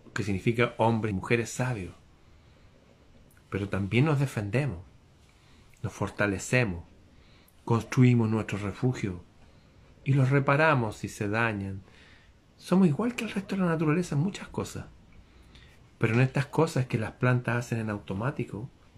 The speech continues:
dirigirse hacia arriba, nosotros tenemos que hacerlo en forma volitiva,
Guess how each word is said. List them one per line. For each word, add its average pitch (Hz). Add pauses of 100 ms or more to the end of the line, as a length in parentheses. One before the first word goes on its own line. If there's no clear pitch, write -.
(180)
dirigirse 101
hacia 95
arriba, 98 (1400)
nosotros 139
tenemos 127
que 127
hacerlo 117
en 110
forma 110 (300)
volitiva, 98